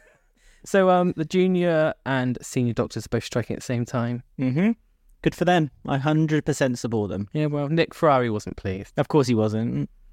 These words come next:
Speaker 1: <laughs> He was most upset that they were planning this to go over the, um, Conservative con-, um,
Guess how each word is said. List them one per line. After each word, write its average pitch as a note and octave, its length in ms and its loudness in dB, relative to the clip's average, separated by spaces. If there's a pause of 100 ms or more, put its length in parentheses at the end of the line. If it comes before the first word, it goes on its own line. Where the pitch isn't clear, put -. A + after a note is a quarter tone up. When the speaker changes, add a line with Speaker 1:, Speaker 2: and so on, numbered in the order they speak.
(100)
Speaker 1:
<laughs> - 220 -8
He D#3+ 140 2
was C3+ 100 4
most A#2 240 0
upset - 380 -2
that F2 120 -2
they F2+ 160 -2
were G2 240 -4
planning A2+ 400 0
this A2 220 -4 (380)
to A#2+ 80 -2
go A#2+ 300 2
over A#2+ 440 2
the, G#2+ 260 0
um, G#2+ 200 2
Conservative G#2+ 760 -4 (140)
con-, A2 280 -2
um, G#2 360 -2